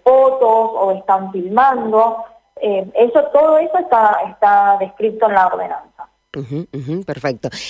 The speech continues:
Speaker 2: Esto es en la ciudad de Mendoza. ¿Hay otros lugares en Argentina donde, eh, estén determinadas y sancionadas conductas similares? ¿Es el primer lugar en la provincia donde se va a aplicar?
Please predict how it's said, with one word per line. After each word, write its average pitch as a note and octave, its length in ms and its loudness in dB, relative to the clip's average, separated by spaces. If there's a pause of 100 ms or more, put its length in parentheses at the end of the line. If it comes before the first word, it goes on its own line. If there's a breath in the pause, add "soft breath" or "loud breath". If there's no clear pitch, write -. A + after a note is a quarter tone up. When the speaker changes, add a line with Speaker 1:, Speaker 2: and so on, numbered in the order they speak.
Speaker 2:
Esto D4 320 4
es C#4+ 320 2 (200 soft breath)
en G#3+ 280 2
la G3 100 2
ciudad A3 300 2
de B3 80 2
Mendoza. A#3 920 0
¿Hay A#3+ 280 0
otros A3 200 -2
lugares G3+ 400 0
en F#3+ 80 0
Argentina F3 600 0
donde, E3+ 380 2
eh, E3 380 0
estén G3 400 2
determinadas F#3+ 720 2 (220 soft breath)
y F3+ 100 -6
sancionadas F#3 540 0
conductas F3+ 480 -2
similares? G3 640 0
¿Es A3 180 0
el G3+ 100 0
primer F#3+ 260 0
lugar G3 240 0
en G3 80 2
la F#3+ 100 0
provincia F#3+ 500 2
donde E3+ 220 0
se - 100 -4
va D#3+ 80 2
a E3 40 2
aplicar? G3+ 580 -2